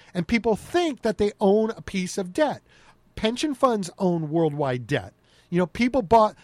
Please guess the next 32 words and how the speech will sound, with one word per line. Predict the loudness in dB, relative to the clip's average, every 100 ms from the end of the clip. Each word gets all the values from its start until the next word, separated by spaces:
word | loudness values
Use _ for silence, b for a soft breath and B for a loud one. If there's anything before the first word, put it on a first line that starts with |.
| b
the | -4
U | 0 2
S | 2
mortgage | 0 0 0 0 -4
market | -2 -2 -2 -4
and | 0
mortgage-backed | 4 4 2 -2 0 0
securities | -2 -8 -4 -4 -4 -2
all | 0 0
over | -2 -4
the | -8
country | -6 -6 -4 -8 -8 B B -8
and |
caused | 2 4 4
this. | 0 -8 b b -6
And, | -4 -4
and, | -6 -6
and, | -4
the, | -4 -2
and | -4 -4
what's | -6 -4
really | -2 0 2
interesting | 0 -2 -6 -4 -4
about | 0 -2 -2
the, | -4 -6 -6
the | -4
home | -2 2 2 2 -2
boom | -4 -2
that | -4 -6
we | -4
had, | 0 0 -2 -6 b b
uh, | -6